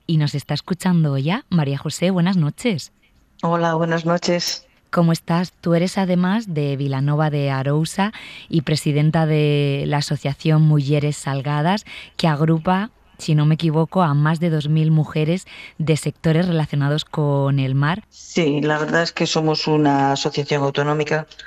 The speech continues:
Speaker 2: y somos más de dos mil mujeres de todos los sectores de la pesca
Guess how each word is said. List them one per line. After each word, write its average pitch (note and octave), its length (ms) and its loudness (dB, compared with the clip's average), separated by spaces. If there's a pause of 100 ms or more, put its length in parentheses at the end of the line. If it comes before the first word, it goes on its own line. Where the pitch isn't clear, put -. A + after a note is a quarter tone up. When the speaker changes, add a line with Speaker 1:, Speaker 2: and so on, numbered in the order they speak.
(280)
Speaker 2:
y D3+ 120 0
somos D3 500 0
más C#3+ 240 0
de C#3+ 140 0
dos C#3 160 -2
mil D3+ 120 0
mujeres C#3+ 640 -2 (260)
de D3+ 120 -4
todos C#3+ 180 0
los C#3+ 140 0
sectores C#3 400 -2
de C#3 80 0
la B2+ 100 -2
pesca - 420 -6